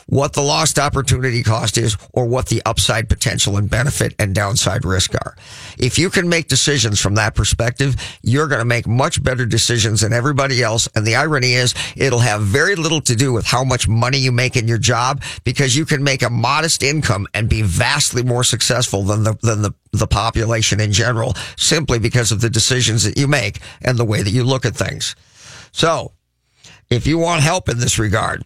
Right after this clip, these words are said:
that's what we do. That's what a financial coach is. That's what they help you do. Make these decisions and avoid the mistakes. Remember also that you only have so much money to work with in a reasonable world. You know,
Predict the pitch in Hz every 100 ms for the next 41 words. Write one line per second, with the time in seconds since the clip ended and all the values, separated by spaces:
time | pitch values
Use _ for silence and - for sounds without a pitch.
0 | - 143 170 - - 165 180 123 - _
1 | - 151 202 - - - - 147 147 -
2 | 131 139 - 117 98 98 - 60 60 -
3 | - 151 175 - 185 120 117 - 135 135
4 | - 117 110 104 - - - - - 123
5 | 156 - - 175 131 147 - 127 113 110
6 | 101 - - - 127 110 120 127 117 120
7 | 117 - 87 85 - - - _ _ _
8 | _ - - 123 131 156 160 151 127 147
9 | 139 - 76 - - - - - - 135
10 | 151 170 180 185 175 151 - 127 120 -
11 | 110 117 113 107 110 - 101 - - 127
12 | 123 117 123 127 113 104 107 98 - _
13 | _ - 107 104 - - - _ 113 110
14 | 120